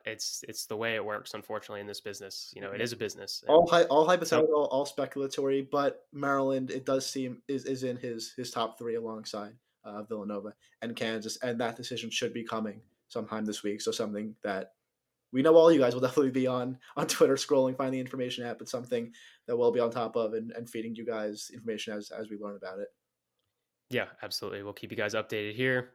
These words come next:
Speaker 1: Once again, we'll keep you guys updated at testudotimes dot com. I think that's everything for us today.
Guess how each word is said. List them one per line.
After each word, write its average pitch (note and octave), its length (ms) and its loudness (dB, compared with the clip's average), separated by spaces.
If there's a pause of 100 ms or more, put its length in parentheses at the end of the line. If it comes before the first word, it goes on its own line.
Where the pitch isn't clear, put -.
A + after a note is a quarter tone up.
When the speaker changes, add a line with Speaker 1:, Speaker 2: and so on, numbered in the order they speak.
Speaker 1:
Once A#2 220 -4
again, A#2 240 0
we'll G#2+ 80 -8
keep G#2+ 160 -14
you G2+ 40 -12
guys G#2 180 -4
updated G#2+ 380 -4
at G2 160 -6
testudotimes A2 600 -6
dot G2+ 180 -2
com. B2 280 0 (420)
I - 60 -8
think E3+ 100 10
that's C#3+ 160 6
everything C#3+ 340 4
for C3 140 0
us C3 160 2
today. B2+ 480 0